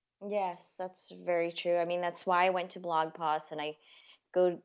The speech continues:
go to Global Pet Expo and Super Zoo to see what's out there and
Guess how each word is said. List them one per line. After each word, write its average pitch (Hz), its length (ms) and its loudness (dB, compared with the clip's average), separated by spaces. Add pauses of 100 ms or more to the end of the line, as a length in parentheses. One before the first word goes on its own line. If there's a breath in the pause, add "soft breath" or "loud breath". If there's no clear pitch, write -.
(220)
go 175 180 2
to 170 280 -4
Global 170 580 4
Pet 170 240 -8
Expo 160 560 0
and 143 140 -4
Super 165 360 -4
Zoo 160 260 -2 (140)
to 139 240 -2 (380 soft breath)
see 202 220 0
what's 175 240 0
out 156 280 2
there 156 260 4
and 147 440 -4